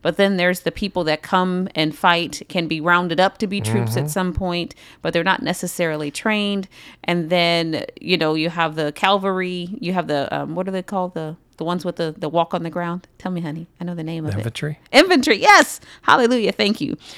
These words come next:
Speaker 1: So you have the regular people who can be drawn up into troops. Then you have the infantry. Then you have, um, people that would be in artillery or things like that, would,
Speaker 2: Mm-hmm.
Speaker 1: which you correlate to old time cavalry riding horses and things like that.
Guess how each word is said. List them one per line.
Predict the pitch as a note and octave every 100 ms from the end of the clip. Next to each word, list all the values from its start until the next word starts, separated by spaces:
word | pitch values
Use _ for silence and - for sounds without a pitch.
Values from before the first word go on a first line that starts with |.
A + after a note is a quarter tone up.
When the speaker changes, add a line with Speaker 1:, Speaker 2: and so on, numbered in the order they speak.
| -
Speaker 1:
So | -
you | G3 A3
have | G3+
the | F#3 F3+
regular | A3+ B3 A3+ G#3+
people | G#3 F#3 F3
who | F3+
can | F3 E3+
be | D#3+
drawn | - E3 D#3+
up | D#3 D#3+
into | D3+ D#3
troops. | - C#3+ C#3 -
Then | E3+
you | E3+
have | F3+ F3+
the | F3
infantry. | - D#3+ D#3 C#3+ - C#3
Then | C#3 D3+ D#3+
you | E3+
have, | D#3+ D3+ D3+ - - - -
um, | E3+ D#3
people | G3 F3 F3
that | D#3 D#3
would | D#3 D#3
be | D#3 D3
in | D#3+
artillery | D#3 D#3 E3+ D#3 C#3+ D3 C#3+ C3+
or |
things | D3 D#3 D#3+ D3+
like | D3+
that, | C#3 C3+
would, | D3+ C3+
Speaker 2:
Mm-hmm. | G#2+ G#2
Speaker 1:
which | E3+ E3
you | E3
correlate | - G3 E3 D#3 D#3
to | -
old | D#3 D#3
time | D#3 D3+
cavalry | - D3 C#3+ C#3+
riding | C#3 C3+ D3
horses | D#3+ C#3+ - C#3 C3+
and | C#3
things | - C#3 -
like | -
that. | D#3 C3+ C3+